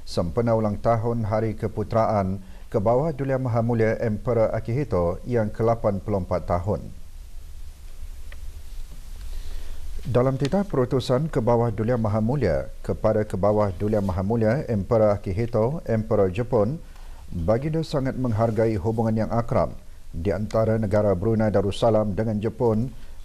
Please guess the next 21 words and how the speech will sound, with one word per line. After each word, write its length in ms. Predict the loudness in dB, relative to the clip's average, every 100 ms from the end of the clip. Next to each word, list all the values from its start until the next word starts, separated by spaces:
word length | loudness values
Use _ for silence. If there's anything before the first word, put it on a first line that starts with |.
| -2
yang 240 | 2 2
selama 400 | 0 -2 0 0
ini 160 | 0 0
telah 240 | 2 2
mendatangkan 640 | 4 2 2 2 2 0 -2
faedah 560 | -2 0 2 2 0 -6 -12 -12 -4
kepada 460 | -4 2 2 2
kedua-dua 560 | 0 -2 2 2 2 0
buah 160 | 0
negara 480 | 0 2 2 4 2
dan 240 | 2 0 2
rakyat 320 | 2 2 0
masing-masing, 720 | -2 0 0 0 0 -2 -4 -12 -12 -12 -6
dan 240 | 0 0
seterusnya 640 | 0 -2 0 0 0 2 2
berharap 560 | 2 2 4 4 2 -4 -6
akan 300 | -4 -2 0
dapat 320 | 2 2 0
terus 400 | 0 0 0 -2
mengukuhkan 640 | -2 -2 0 -2 0 0 0
persahabatan 880 | -2 -2 0 2 2 4 2 0